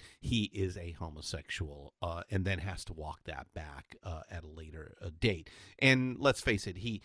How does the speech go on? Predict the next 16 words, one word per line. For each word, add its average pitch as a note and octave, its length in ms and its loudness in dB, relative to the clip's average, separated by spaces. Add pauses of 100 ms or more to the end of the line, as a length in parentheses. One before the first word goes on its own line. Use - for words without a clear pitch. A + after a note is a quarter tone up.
(140)
he C3 140 4
definitely G#2 720 6
was, G2 800 6 (400)
um, E2+ 580 4 (420)
uh, E2 580 -2 (200)
uh, G2 80 -2 (760)
uh, G#1 160 -6 (400)
uh, G#1 100 -4 (600)
uh, G1+ 160 -6 (540)
uh, G#2 120 -2 (300)
grabbing, G2+ 680 6 (100)
um, F2+ 640 -4 (100)
uh, - 160 -6 (200)
gay F#2+ 380 4
culture F#2 720 2
and, F2 380 -4